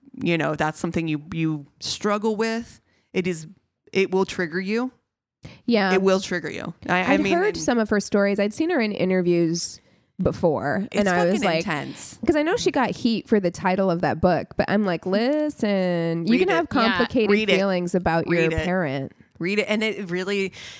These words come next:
Speaker 1: and I, I, I relate to having complicated feelings about a parent. Like,
Speaker 2: Yeah.
Speaker 1: I do. I fucking totally relate to that. Um,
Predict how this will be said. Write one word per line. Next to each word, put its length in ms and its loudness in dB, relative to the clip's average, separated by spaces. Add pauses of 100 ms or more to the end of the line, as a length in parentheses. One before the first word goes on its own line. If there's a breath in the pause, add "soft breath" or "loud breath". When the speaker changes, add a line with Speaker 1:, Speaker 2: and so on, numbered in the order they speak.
(120)
Speaker 1:
and 240 0
I, 480 0
I, 340 -2
I 100 4
relate 340 0
to 100 -4
having 220 -2
complicated 560 -4 (160)
feelings 340 -2
about 300 -4
a 20 -12
parent. 380 -8 (100)
Like, 100 0
Speaker 2:
Yeah. 140 4
Speaker 1:
I 60 -4
do. 160 0
I 120 -2
fucking 420 -4
totally 340 -2
relate 320 -4
to 140 -6
that. 300 -4 (460 loud breath)
Um, 420 -2